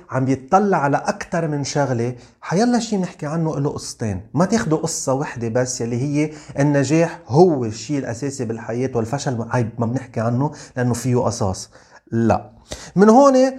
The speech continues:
وبفكرة هيك سريعة طالما أعطيتكن إياها أنا كيف بفكر عن الفشل والنجاح،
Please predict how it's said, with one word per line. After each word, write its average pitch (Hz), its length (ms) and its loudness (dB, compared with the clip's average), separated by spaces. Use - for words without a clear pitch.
وبفكرة 185 760 2
هيك 214 160 4
سريعة 208 360 6
طالما 202 320 4
أعطيتكن 196 380 -2
إياها 190 240 2
أنا 185 100 2
كيف - 240 -6
بفكر 208 300 -2
عن 147 120 2
الفشل 175 400 0
والنجاح، 139 680 0